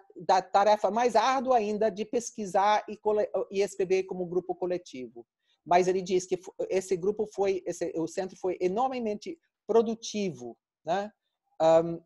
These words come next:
e a, a partir de formas de ten-, de tentativas de organizar-se pra, com a participação de todos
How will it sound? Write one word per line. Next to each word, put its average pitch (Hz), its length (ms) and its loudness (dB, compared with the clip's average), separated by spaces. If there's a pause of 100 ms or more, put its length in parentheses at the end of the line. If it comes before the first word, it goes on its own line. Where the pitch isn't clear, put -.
(360)
e 180 140 4
a, 165 60 4 (520)
a 170 80 2
partir 202 380 0
de 196 160 -4
formas 240 720 4 (220)
de 185 280 -2 (220)
ten-, 214 220 2 (300)
de 180 180 0
tentativas 220 560 -2
de 175 120 2
organizar-se 208 960 0 (600)
pra, 208 240 4
com 226 140 4
a 208 80 2
participação 202 680 -2
de 233 140 -4
todos 185 640 2